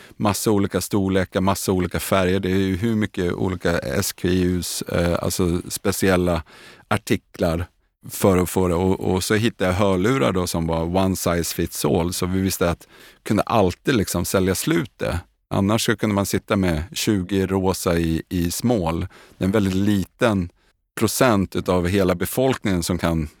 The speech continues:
passa i, i rosa small. Så att det kunde du liksom, det spelar ingen roll vad du satt för pris på det.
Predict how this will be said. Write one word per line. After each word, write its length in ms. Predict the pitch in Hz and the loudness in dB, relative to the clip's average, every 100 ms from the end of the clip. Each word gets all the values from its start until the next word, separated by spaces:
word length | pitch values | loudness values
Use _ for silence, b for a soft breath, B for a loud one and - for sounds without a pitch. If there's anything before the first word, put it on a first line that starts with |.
| _ _ | _ _
passa 360 | 90 - 107 | -4 0 2
i, 200 | 92 78 - | 2 0 -2
i 260 | 90 85 | -4 -2
rosa 440 | 87 95 87 - 85 | 0 0 0 0 -2
small. 580 | - 110 80 85 92 - | 0 0 0 -2 -2 -2
Så 120 | 92 | -4
att 60 | |
det 140 | - 98 | -2 -2
kunde 240 | 107 98 | 0 0
du 200 | 92 92 | 0 -2
liksom, 440 | 92 95 - 90 87 | 0 -2 0 -2 -2
det 80 | |
spelar 220 | - 92 95 | -2 0 2
ingen 120 | 90 | 2
roll 220 | 95 90 | 2 2
vad 120 | 90 | 0
du 80 | 85 | 0
satt 220 | - 87 | -2 -4
för 180 | - - | -6 -12
pris 300 | - 117 - | -2 -2 -2
på 180 | - - | -6 -6
det. 120 | 90 | -6